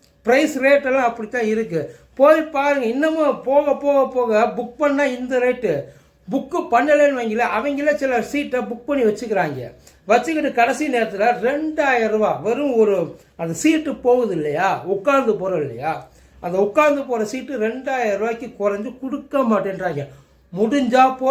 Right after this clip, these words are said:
இல்லாட்டி பேசாம இங்கேயே பொங்கலை கொண்டாடிட்டு கடன்றாங்க." ஒருத்தன் தனியா போறது வேற, ஃபேமிலியோட ஒருத்தன் போறான், திருதிருப்பு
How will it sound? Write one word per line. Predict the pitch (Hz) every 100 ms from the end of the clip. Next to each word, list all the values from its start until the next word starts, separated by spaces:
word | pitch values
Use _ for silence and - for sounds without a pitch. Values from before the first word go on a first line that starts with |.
| 262
இல்லாட்டி | 208 208 247 262 202 151 139 -
பேசாம | 220 - 214 240 233
இங்கேயே | 190 180 226
பொங்கலை | 226 202 226 208
கொண்டாடிட்டு | 185 175 165 190 -
கடன்றாங்க." | 170 180 180 151 131 - _ _ _ _ _ _
ஒருத்தன் | 226 240 285 294
தனியா | 247 285 320 294
போறது | 277 247 247 233
வேற, | 220 180
ஃபேமிலியோட | - 226 269 285 247 240 254
ஒருத்தன் | 226 - 175 190
போறான், | 175 160 - - _ _ _ _ _
திருதிருப்பு | 226 262 262 247 262